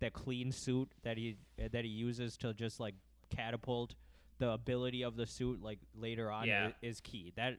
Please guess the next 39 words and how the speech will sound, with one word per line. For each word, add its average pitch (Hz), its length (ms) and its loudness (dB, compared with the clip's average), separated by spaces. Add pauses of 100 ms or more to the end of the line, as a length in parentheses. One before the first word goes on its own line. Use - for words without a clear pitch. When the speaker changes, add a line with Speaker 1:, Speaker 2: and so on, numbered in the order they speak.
(100)
Speaker 1:
that 135 180 4
was 143 140 4
key 127 240 0
that 117 140 0
he, 117 200 -2
and 160 240 6
he 156 100 4
discovered 135 480 4
it 120 100 4
from 117 240 2
his 110 240 -2
dad, 90 260 -4 (520)
right? 104 240 -2 (220)
Speaker 2:
Yep. 110 320 0
Speaker 1:
On 123 200 2
the, 107 360 0 (260)
on 117 180 -2
that 110 200 -2
map 107 380 -2 (360)
of 101 280 2
Speaker 2:
Yeah, 110 340 8
th-, 127 160 0
he 139 140 8
saw, 135 400 12
he 135 200 4
saw 143 340 12
the 139 80 8
message 123 560 6
in 131 220 4
the 120 60 4
map. 110 420 8 (280)
Speaker 1:
Yeah. 98 320 -4
Speaker 2:
And - 80 6
he 139 100 6
bought 139 340 12
the 139 80 12
whole 151 340 10
map 135 380 12
back 101 400 8